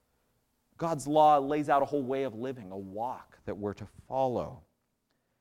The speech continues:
And yet Judah has rejected God's law,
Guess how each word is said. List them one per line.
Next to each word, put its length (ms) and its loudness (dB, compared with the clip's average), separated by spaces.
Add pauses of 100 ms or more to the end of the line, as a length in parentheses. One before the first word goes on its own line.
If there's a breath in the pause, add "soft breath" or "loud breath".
(540)
And 120 2
yet 180 8
Judah 500 6
has 260 6
rejected 720 0
God's 400 2
law, 720 -2